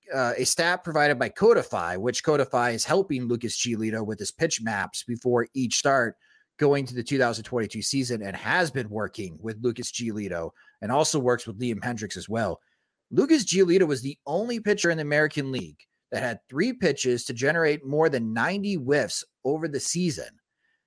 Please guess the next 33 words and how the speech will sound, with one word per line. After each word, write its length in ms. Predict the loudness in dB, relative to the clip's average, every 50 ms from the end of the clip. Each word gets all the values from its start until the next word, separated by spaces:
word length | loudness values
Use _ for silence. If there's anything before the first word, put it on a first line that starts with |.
| _ _
And 160 | -6 -4 -2 0
I 120 | 0 0
thought 240 | 2 2 0 2 2
that 120 | 2 2
was 140 | 4 2 0
incredibly 580 | -4 -8 -10 -4 0 2 2 2 2 0 0 -2
impressive 680 | -2 -2 0 0 0 0 0 0 -2 -2 -2 -4 -8 _ _ _ _ _ _ _
because 340 | -4 0 2 2 0 0 -2 -4
I 140 | -2 -2 -2
wasn't 420 | 0 4 4 4 4 2 -4 -4
the 80 | -4 -2
biggest 460 | 0 0 -2 0 -2 -4 -6 -6 -6
fan 280 | -6 -4 -2 -2 -2 -2
of 100 | -4 -4
his 140 | -4 -4 -2
slider, 480 | -4 -4 -2 0 2 2 4 2 2 0
Janice. 520 | 0 -4 -6 -6 -6 -8 -8 -8 -8 -4
I, 220 | -4 -4 -2 -2 -2
I 40 |
thought 260 | 0 2 2 2 2 2
it 20 |
was 160 | 0 -2 -2
more 220 | -2 -2 0 0 0
like 120 | 0 -2
a 80 | -4 -10 _ _
fifty 320 | 0 0 0 _ -4 -4
grade 320 | 0 2 4 4 2 0 -2
slider. 360 | -2 0 0 2 2 0 2
Like, 160 | 2 2 2
if 120 | 0 0 0
I 100 | 0 0
had 240 | 2 0 0 -2 0
to 280 | 2 4 4 4 4